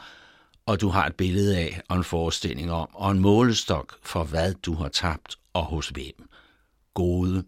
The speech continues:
menneskers omdømme. Hermed følger det berømte kobber, der forestiller præsident Lars. Særskilt har jeg ikke kunne få det at købe. Jeg har derfor købt hele Claudius,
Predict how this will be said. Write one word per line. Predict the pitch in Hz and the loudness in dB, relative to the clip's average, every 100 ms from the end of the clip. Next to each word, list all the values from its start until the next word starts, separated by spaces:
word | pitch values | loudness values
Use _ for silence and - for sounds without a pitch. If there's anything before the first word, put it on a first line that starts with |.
| - | -4
menneskers | 73 71 - - 71 - - _ - | -2 -2 -4 -8 -4 -4 -6 _ -8
omdømme. | 64 - - - - - - _ _ _ _ _ _ _ _ _ _ _ _ _ _ _ - _ _ _ - - _ | -6 -8 -12 -12 -12 -14 -16 _ _ _ _ _ _ _ _ _ _ _ _ _ _ _ -20 _ _ _ -20 -20 _
Hermed | - 92 92 | -4 0 0
følger | 90 - 92 92 | 0 0 0 0
det | 92 | -2
berømte | 90 76 80 - - | -4 -6 -6 -8 -2
kobber, | - 110 123 117 - _ _ | 0 2 0 -4 -10 _ _
der | - | -12
forestiller | - 87 87 - - 80 | -8 -6 -4 -6 -8 -8
præsident | - - 76 - 76 76 - | -8 -6 -6 -6 -10 -10 -10
Lars. | - - - - - - _ _ _ _ _ _ _ _ - | -10 -10 -10 -12 -12 -14 _ _ _ _ _ _ _ _ -8
Særskilt | - 90 - 92 78 | -2 -2 -2 -6 -4
har | 80 | -4
jeg | 80 | -4
ikke | 76 | -6
kunne | - 82 | -8 -8
få | 78 | -6
det | 73 | -8
at | 71 | -8
købe. | - 80 78 78 - - - - - _ | -4 -2 -2 -4 -10 -20 -20 -20 -20 _
Jeg | - 87 | -4 -2
har | |
derfor | 82 90 87 | -2 -2 -4
købt | 85 98 - | -2 -2 -2
hele | - 98 101 | -2 0 0
Claudius, | - 101 95 - 107 - | 0 0 0 -2 -2 -2